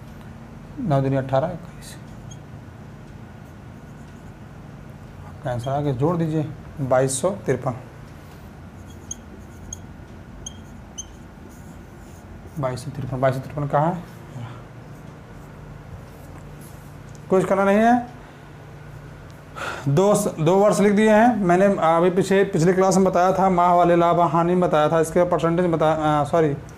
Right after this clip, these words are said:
अ, एसआई में, एसआई में नहीं बताए हैं, एसआई में, क्योंकि हमको आगे बताना था, तो एसआई में नहीं class नहीं है इसका। और इसमें लाभ हानि में बताए हैं चीज़ें, क्योंकि इसको बता चुके थे, आगे बताना भी था।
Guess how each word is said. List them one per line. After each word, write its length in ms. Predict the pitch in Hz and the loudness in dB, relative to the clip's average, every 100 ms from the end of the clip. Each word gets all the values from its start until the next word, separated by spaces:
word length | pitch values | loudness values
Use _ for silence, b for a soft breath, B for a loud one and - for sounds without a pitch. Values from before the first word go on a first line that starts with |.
| B B - | B B -4
अ, 300 | 151 139 139 - - - - 160 | 2 4 2 0 -10 -12 -6 -2
एसआई 260 | 151 170 185 | 2 2 2
में, 220 | 208 208 - | 0 -4 -4
एसआई 260 | 160 165 170 | 0 2 2
में 140 | 185 | 2
नहीं 180 | 185 165 | 2 2
बताए 300 | 147 156 127 | 2 0 -2
हैं, 180 | 160 226 - - - B B B B - - - - - 214 | -4 -6 -12 -20 -20 B B B B -20 -20 -20 -20 -16 -10
एसआई 220 | - 165 | 0 2
में, 140 | 170 165 | 2 2
क्योंकि 200 | 170 170 | 2 2
हमको 300 | 160 170 165 | 2 4 4
आगे 280 | 151 156 | 4 4
बताना 320 | 170 156 175 196 | 4 4 4 4
था, 220 | 190 190 - - | 2 0 -8 -8
तो 60 | 165 | -4
एसआई 240 | 156 156 | 2 4
में 240 | 156 160 151 | 4 4 4
नहीं 200 | 156 156 | 2 4
class 260 | 151 131 147 | 2 2 -2
नहीं 100 | 131 | -4
है 20 | |
इसका। 260 | 117 135 - - - - - - - - - - | -4 -6 -8 -14 -20 -20 -20 -20 -20 -20 -10 0
और 160 | 143 160 | 2 4
इसमें 320 | 165 165 165 | 4 4 4
लाभ 200 | 165 165 | 4 4
हानि 160 | 170 | 4
में 80 | 170 | 2
बताए 300 | 160 156 156 | 2 4 2
हैं 60 | 156 | 2
चीज़ें, 280 | 143 156 202 - B B B B B - | 2 2 0 -6 B B B B B -4
क्योंकि 200 | 160 160 | 0 2
इसको 220 | 156 160 | 2 0
बता 140 | 156 165 | 2 2
चुके 220 | 175 190 | 4 2
थे, 80 | 190 | 4
आगे 180 | 160 156 | 4 2
बताना 300 | 160 156 170 | 4 2 2
भी 100 | 170 | 2
था। 220 | 165 | 0